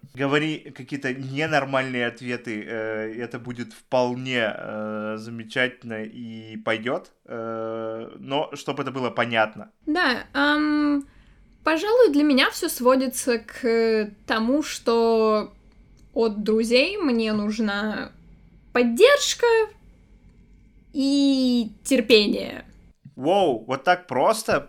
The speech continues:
Speaker 1: Поддержка и терпение? То есть тебе не нужно что-то еще? Э, не знаю, понимание там, э, еще что-то?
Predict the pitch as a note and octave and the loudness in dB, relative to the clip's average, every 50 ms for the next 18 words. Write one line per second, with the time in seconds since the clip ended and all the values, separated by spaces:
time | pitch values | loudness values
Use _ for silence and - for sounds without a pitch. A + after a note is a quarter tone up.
0 | - _ - C#3+ C#3 C#3+ D3+ E3 F3+ - - - D#3+ - D#3+ D3 - E3+ B2+ - | -6 _ -2 -2 -2 0 -2 -2 -2 -2 -4 -6 -8 -8 -8 -10 -10 -10 -10 -10
1 | - - C#3+ C#3+ E3+ G#3+ A3+ G#3 D#3+ - - - D3+ D3+ - - D3+ C#3 E3 E3+ | -8 -6 -4 -2 -2 -2 -4 -6 -6 -6 -8 -10 -12 -10 -10 -12 -6 -4 -4 -4
2 | E3 E3+ D#3 D3+ D#3 F3 F3+ F#3+ F#3+ D#3 - - E3 E3+ F3 F3 E3 D3+ D3 C#3+ | -4 -6 -8 -8 -10 -10 -8 -8 -8 -8 -6 -6 -6 -6 -4 -4 -6 -6 -8 -10
3 | - - - - C#3+ C#3+ F3 G#3+ A#3+ A#3+ - - - - - - C3+ C3+ C#3 C#3 | -10 -12 -8 -6 -4 -4 -2 -4 -6 -8 -12 -20 -20 -20 -16 -14 -12 -12 -10 -10
4 | C3 C3+ C#3+ A#2 A2 - - _ _ - D#3 E3+ F#3 F3 C#3+ B2 A#2 B2 C3+ D3+ | -8 -6 -4 -6 -6 -8 -14 _ _ 0 2 2 2 -2 -4 -4 0 0 2 2
5 | D#3+ D#3 D3 C3+ B2 A#2 A#2+ B2 A2+ A2 - A2+ - A2+ A#2 A#2 A2+ A2+ A2+ A2+ | 0 -2 -4 -8 -10 -10 -12 -14 -14 -14 -16 -14 -12 -10 -10 -10 -10 -10 -10 -10
6 | A2+ A2+ A2 A2 A2 A2+ A2+ A2 A2+ - B2 A#2 A#2 - B2 B2+ C#3 C#3+ - C#3 | -12 -12 -12 -14 -14 -14 -16 -14 -14 -14 -14 -16 -12 -6 -6 -6 -6 -6 -8 -10
7 | B2 A#2+ - B2 | -10 -10 -10 -16